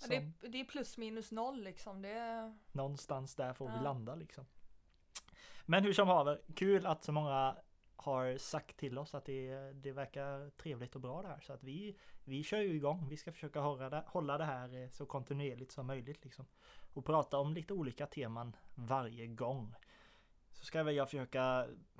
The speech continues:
Speaker 2: bända ner, eh, filmkonceptet lite också i ett avsnitt, tänker jag. Prata lite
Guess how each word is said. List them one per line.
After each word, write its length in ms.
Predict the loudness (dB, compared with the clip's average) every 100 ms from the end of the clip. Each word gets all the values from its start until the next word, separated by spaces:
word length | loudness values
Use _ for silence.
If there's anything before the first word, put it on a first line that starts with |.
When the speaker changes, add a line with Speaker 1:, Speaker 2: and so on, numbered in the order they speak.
| -20 -18
Speaker 2:
bända 500 | -14 -4 -2 0 2
ner, 420 | 2 0 -2 -2 -2
eh, 360 | -4 -4 -8
filmkonceptet 1300 | -6 -2 -2 -4 -8 -10 -10 -6 -6 -6 -8 -10 -8
lite 200 | -6 -6
också 300 | -6 -6 -8
i 20 | -6
ett 100 | -4
avsnitt, 340 | -6 -8 -10
tänker 260 | -10 -8 -8
jag. 100 | -8
Prata 280 | -8 -8
lite 300 | -8 -8 -10